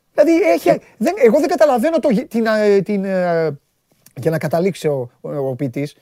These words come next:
δεν καταλαβαίνω γιατί να γίνει καν η αναβολή. Γιατί να πούμε τον άλλο μήνα. Ποιον άλλο μήνα, ρε φίλε; Πόλεμο κάνανε. Εδώ οι άλλοι στέλνουν, οι Γερμανοί στείλαν όπλα, οι άλλοι, δηλαδή,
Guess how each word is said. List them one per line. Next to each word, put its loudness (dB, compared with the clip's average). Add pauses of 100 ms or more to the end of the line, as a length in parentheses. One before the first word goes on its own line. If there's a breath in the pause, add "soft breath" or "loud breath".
(240 soft breath)
δεν -4
καταλαβαίνω 0
γιατί 0
να -2
γίνει -2
καν 0
η -2
αναβολή. -2
Γιατί -6
να -6
πούμε -4
τον -6
άλλο -2
μήνα. -6 (140)
Ποιον -6
άλλο 0
μήνα, -8
ρε -20
φίλε; -20 (320)
Πόλεμο -2
κάνανε. -16 (520)
Εδώ 0
οι 2
άλλοι 2
στέλνουν, -4
οι 2
Γερμανοί 0
στείλαν 0
όπλα, 0
οι 2
άλλοι, 4 (220 soft breath)
δηλαδή, -2